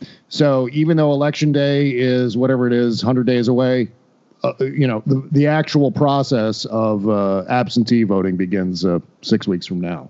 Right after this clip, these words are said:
And that's, that'll be good because the polls are still looking terrible for Donald Trump. And, and once those votes come in, uh, it's,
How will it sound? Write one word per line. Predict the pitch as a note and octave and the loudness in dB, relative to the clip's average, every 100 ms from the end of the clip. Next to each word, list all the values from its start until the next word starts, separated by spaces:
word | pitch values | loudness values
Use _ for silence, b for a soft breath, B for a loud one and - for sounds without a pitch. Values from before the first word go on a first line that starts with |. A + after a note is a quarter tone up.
| _ | _
And | G#2+ | -4
that's, | G#2+ G#2+ B B B - | -2 -4 B B B -4
that'll | D#3+ D#3+ E3 | 0 2 0
be | D3+ C#3 | 0 2
good | C#3 A#2+ F#2 G2+ | 2 0 -4 -2
because | C#3 C#3 B2 F2+ | 0 2 0 -2
the | B2 | -2
polls | C#3+ C#3 B2 | 0 2 0
are | A2 | -2
still | - C3+ A#2 | -2 0 0
looking | A2+ A2+ | 0 -4
terrible | G2+ B2 A2 G#2 G2 | -2 0 0 0 -2
for | A2+ | -2
Donald | G2+ G2+ F#2+ F2+ | -2 -2 -2 -2
Trump. | G#2+ F2 D2 | -2 -2 -4
And, | - G2+ G2 | -6 -6 -4
and | A2 G#2+ | -4 0
once | B2+ C#3+ | 0 0
those | - C3+ G#2 | 0 0 0
votes | C3 C3 - | 0 -2 -2
come | B2 B2 | -2 0
in, | A#2+ A#2+ B B B B B - | 0 -2 B B B B B -6
uh, | A#2 A2+ A2 G#2+ G#2 G#2 | -2 0 0 0 -2 -4
it's, | A2+ A#2 - | -6 -8 -8